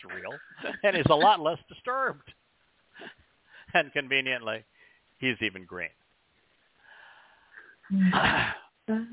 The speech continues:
Nonetheless, I am ready to take up the challenge. I have assembled my advisors, me, myself, and I,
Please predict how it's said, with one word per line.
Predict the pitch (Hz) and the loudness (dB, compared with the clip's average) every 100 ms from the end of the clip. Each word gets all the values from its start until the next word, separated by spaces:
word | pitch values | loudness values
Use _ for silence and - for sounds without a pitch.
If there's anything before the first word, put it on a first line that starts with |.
| 226 | 2
Nonetheless, | 214 247 180 156 143 - | 4 4 4 2 0 0
I | 196 202 | 4 6
am | 190 160 131 120 104 - 95 110 | 6 4 0 -2 -10 -20 -20 -2
ready | 165 220 208 | 2 4 2
to | 180 | -2
take | 180 - | -4 -4
up | 143 | -8
the | 131 | -10
challenge. | - 123 101 80 - - _ _ _ _ _ - | -6 -4 -6 -16 -20 -20 _ _ _ _ _ 0
I | 139 | 4
have | 151 147 123 | 6 4 0
assembled | 120 - - 233 233 226 180 | -8 -10 -4 -2 -2 -4 0
my | 170 165 | 2 2
advisors, | 156 135 139 131 156 110 | 2 0 0 -2 -12 -14
me, | 120 | -10
myself, | 117 110 104 98 | -8 -6 -8 -10
and | 90 | -12
I, | 80 95 | -10 -12